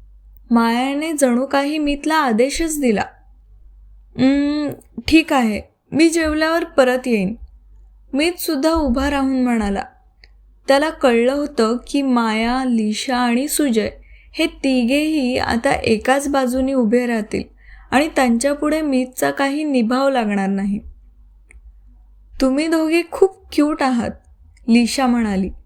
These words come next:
"रात्री परत यायची काही गरज नाहीये. जा घरी आणि आराम कर. उद्या भेटू," माया अधिकच आदेशाच्या स्वरात म्हणाली.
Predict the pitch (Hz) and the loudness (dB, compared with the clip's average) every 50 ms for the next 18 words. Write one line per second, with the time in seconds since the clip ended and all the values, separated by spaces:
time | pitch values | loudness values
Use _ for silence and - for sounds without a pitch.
0 | _ _ _ _ _ _ _ _ _ _ _ _ _ _ _ _ _ _ - 247 | _ _ _ _ _ _ _ _ _ _ _ _ _ _ _ _ _ _ 2 4
1 | 240 233 220 - - 240 302 294 - - 262 262 269 277 277 294 285 277 262 240 | 4 4 4 0 0 0 0 2 4 4 4 4 4 0 0 2 2 2 2 0
2 | - 302 294 311 294 294 294 320 277 269 262 247 247 254 254 262 254 233 220 202 | -4 -2 0 0 0 0 0 0 4 4 4 4 4 0 0 -2 0 0 0 0
3 | 180 175 - - - - - - - - - 233 240 294 302 320 285 302 277 233 | -2 -4 -6 -10 -16 -20 -20 -20 -16 -4 -2 2 4 4 4 4 2 0 0 0
4 | 214 - - _ _ _ - - 262 302 320 302 262 240 233 247 269 269 254 233 | -2 -4 -6 _ _ _ -2 0 0 2 2 0 2 2 2 0 0 -2 -2 -2
5 | 214 196 - - _ _ _ _ _ - - 240 240 - 294 - 285 285 269 240 | -4 -4 -6 -10 _ _ _ _ _ -4 2 2 4 4 4 2 0 -2 -2 -4
6 | - - 196 - - - - - - - - - - - - _ _ - 247 254 | -4 -6 -8 -10 -10 -16 -18 -20 -20 -20 -20 -20 -20 -20 -20 _ _ 0 2 2
7 | 254 262 285 320 285 - 262 247 226 262 269 269 - 349 370 370 370 311 277 247 | 4 4 0 -2 -2 0 0 0 0 0 -2 0 0 -2 0 0 0 0 0 0
8 | 269 269 - - 277 247 233 254 254 247 - 262 233 226 214 208 214 - 220 214 | 0 -2 -2 -4 -4 -2 0 0 0 2 2 0 0 0 0 -4 -2 -2 -2 0
9 | 208 202 190 185 180 | 0 0 0 0 -2